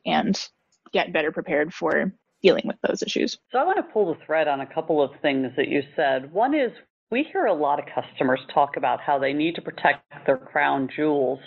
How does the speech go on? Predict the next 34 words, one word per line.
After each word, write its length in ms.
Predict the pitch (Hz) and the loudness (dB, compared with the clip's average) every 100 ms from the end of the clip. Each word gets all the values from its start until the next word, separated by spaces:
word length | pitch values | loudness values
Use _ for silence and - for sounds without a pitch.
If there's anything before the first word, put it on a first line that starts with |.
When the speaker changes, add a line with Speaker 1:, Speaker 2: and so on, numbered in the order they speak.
| - | -4
Speaker 2:
because 280 | 180 202 190 | -2 0 0
they're 120 | 190 180 | 0 0
concerned 520 | 175 170 202 202 190 | -2 -2 0 2 0
that 100 | 170 | 0
they 120 | 160 | 2
don't 180 | 160 147 | 2 0
have 260 | 143 143 | 0 0
the 160 | 135 139 | 0 -2
resources, 580 | 139 170 170 135 117 135 | 0 -2 2 0 0 0
either 260 | 135 135 135 | 2 2 0
funding 340 | - 170 165 147 | 0 0 2 0
or 80 | 139 | -2
people 380 | - 156 147 | -2 0 2
resources, 560 | 135 135 - 135 123 139 131 | 2 0 2 2 2 -2 -6
to 60 | - | -6
protect 320 | 139 160 - | 0 0 2
the 80 | 139 | -2
entirety 460 | 127 - 143 135 | -2 0 0 0
of 80 | 135 | -2
their 120 | 131 | -2
estate. 520 | 117 - - 156 135 - | -4 -6 -2 0 0 -2
So 80 | - | 0
I'd 140 | 175 165 | 0 2
love 240 | 202 233 | 0 0
to 80 | 226 | 0
get 120 | 180 | 0
your 140 | 139 | 0
perspective 580 | 139 147 - 151 147 139 | -2 -4 0 0 0 -2
on 220 | 135 135 | 0 0
that 160 | 135 139 - | 2 -2 -2
from 100 | 135 | -6
a 80 | 123 | -4
threat 160 | - - | -2 -2
modeling 420 | 147 143 139 135 | 2 2 0 -4